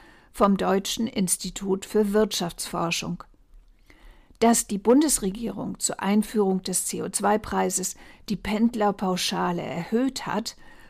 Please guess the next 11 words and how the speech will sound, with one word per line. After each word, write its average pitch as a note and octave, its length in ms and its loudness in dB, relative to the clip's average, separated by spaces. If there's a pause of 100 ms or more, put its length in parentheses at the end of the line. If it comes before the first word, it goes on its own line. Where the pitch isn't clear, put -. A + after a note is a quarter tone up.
(160)
kommt G3 420 2
denen, G3+ 500 2 (300)
die F#3+ 220 2
wirklich A3+ 540 2
mit F#3 260 -2
höheren F#3+ 420 6
Spritpreisen F#3 960 -2
zu - 140 -2
kämpfen A3 540 0
haben, F#3+ 340 2 (520)
also F#3+ 580 2